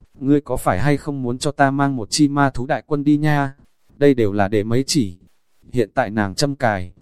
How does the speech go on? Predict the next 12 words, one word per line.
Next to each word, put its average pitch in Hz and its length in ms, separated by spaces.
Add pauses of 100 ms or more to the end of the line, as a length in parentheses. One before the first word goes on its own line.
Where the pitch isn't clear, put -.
(160)
hoa 139 180
tai, 147 340 (260)
vòng 104 180
tay, 151 340 (240)
xích - 220
chân, 139 280 (280)
bao 143 180
gồm 110 220
phía 110 240
trước 175 240
vòng 110 240
cổ, 95 280